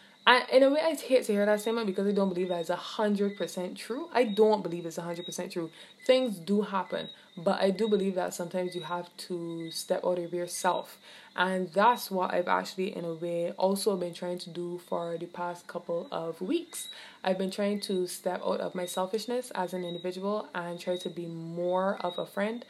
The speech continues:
And I know there are some of my friends that wouldn't even believe that I'm saying this right now. And I think it's because those are the ones that are, in a way, very similar to me. And, um, their love language is different.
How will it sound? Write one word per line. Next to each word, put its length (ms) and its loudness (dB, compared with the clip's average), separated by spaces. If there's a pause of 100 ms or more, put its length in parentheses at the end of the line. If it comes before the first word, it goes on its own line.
(300)
And 120 2
I 60 4
know 160 4
there 120 6
are 40 2
some 200 0
of 120 0
my 320 0
friends 380 0
that 200 0
wouldn't 200 0
even 200 0
believe 260 -2
that 100 -4
I'm 120 -8
saying 200 -4
this 140 -4
right 100 -4
now. 340 0
And 180 2
I 60 2
think 180 2
it's 140 2
because 500 2
those 180 0
are 100 4
the 80 -2
ones 320 -2
that 240 -2
are, 500 -2 (420)
in 140 4
a 60 4
way, 200 8
very 280 4
similar 320 2
to 140 -2
me. 340 0 (320)
And, 280 2
um, 360 0
their 180 6
love 340 4
language 400 -2
is 120 -10
different. 420 -4